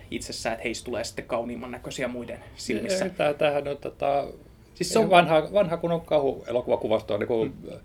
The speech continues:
Speaker 1: Se on, se on tylsä.
Speaker 2: Elizabeth Bathorysta.
Speaker 1: Joo, mut tää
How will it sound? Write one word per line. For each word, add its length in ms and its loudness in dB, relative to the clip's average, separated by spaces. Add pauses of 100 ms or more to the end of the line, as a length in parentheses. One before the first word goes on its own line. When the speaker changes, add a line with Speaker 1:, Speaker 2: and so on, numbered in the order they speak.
Speaker 1:
Se 120 6
on, 160 6 (100)
se 160 2
on 100 6
tylsä. 220 6
Speaker 2:
Elizabeth 400 8
Bathorysta. 640 4
Speaker 1:
Joo, 280 8 (260)
mut 160 -6
tää 240 6